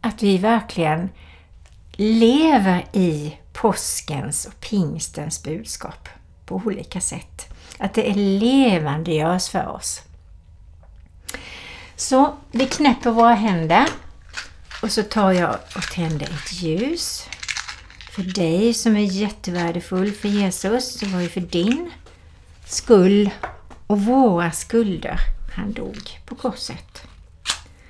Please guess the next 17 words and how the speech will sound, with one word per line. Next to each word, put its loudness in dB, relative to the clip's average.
Och -4
vill 2
leva 4
med 2
oss -4
hela -2
våra -8
liv. -10
Så -2
tänd 2
ett -4
ljus 0
för 2
dig -2
och -14
för -4
Jesus. -6